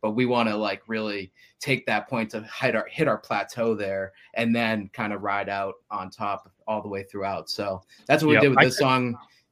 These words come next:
Speaker 1: Yeah,
Speaker 2: I
Speaker 1: you
Speaker 2: couldn't
Speaker 1: haven't
Speaker 2: give it
Speaker 1: heard
Speaker 2: all
Speaker 1: it.
Speaker 2: up. I couldn't give it all
Speaker 1: Yeah,
Speaker 2: up. I
Speaker 1: no,
Speaker 2: was
Speaker 1: I
Speaker 2: waiting.
Speaker 1: think it's
Speaker 2: I, I was like, "Oh,
Speaker 1: awesome.
Speaker 2: shit." I, I was timing it. I was like, "I gotta
Speaker 1: I
Speaker 2: end it
Speaker 1: think that's
Speaker 2: because
Speaker 1: perfect. Yeah,
Speaker 2: you gotta
Speaker 1: that's
Speaker 2: watch on the
Speaker 1: perfect.
Speaker 2: premiere." You gotta
Speaker 1: Yeah,
Speaker 2: watch on the
Speaker 1: and
Speaker 2: premiere.
Speaker 1: yeah, so it's premiering tomorrow. And what's really cool about the video, the most, I think the coolest part was,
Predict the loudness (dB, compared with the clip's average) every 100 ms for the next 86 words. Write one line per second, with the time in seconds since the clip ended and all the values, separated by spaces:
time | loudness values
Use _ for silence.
0 | 0 4 6 6 8 8 10 12 12 12
1 | 10 8 0 0 2 6 8 8 10 10
2 | 10 8 8 8 8 8 8 10 8 10
3 | 8 10 8 8 8 8 8 8 8 8
4 | 8 8 8 8 6 4 4 6 8 10
5 | 10 8 6 4 4 6 10 10 10 6
6 | 4 4 4 6 6 6 8 10 10 8
7 | 4 2 0 0 -4 -12 _ _ -8 4
8 | 8 10 8 4 8 8 8 4 2 6
9 | 8 6 4 0 -2 -2 0 0 -2 0
10 | 4 6 6 4 0 -2 0 2 2 2
11 | 2 2 -2 0 0 2 2 0 -4 -2
12 | -4 -4 -12 _ -2 0 0 -4 -6 -2
13 | -2 -2 0 0 0 -4 -6